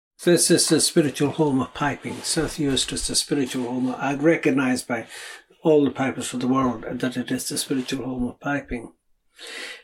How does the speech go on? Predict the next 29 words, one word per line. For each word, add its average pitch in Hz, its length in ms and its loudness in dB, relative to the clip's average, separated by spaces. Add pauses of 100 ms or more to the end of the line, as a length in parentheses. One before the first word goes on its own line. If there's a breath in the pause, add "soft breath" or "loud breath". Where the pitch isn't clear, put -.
Now 175 100 4
you 165 160 8
have, 220 540 2
uh, 156 300 6
all 160 240 4
sorts 156 340 0
of, 127 240 -4
um, 123 300 0 (1000 loud breath)
different 147 320 2
types 147 380 2
of - 320 -4 (100)
bagpipes. 123 560 0
You 123 100 0
have, 127 380 0
um, 120 360 0 (420)
in 127 140 6
Asturias, 190 800 2 (880)
you 131 160 -2
have, 123 320 0
uh, 117 340 -4
the 123 140 -4
two 131 300 0
drone 131 340 2
pipe, 120 380 -2
and 135 180 2
they, 147 140 4
they 175 160 6
actually 147 320 2
sing 160 500 2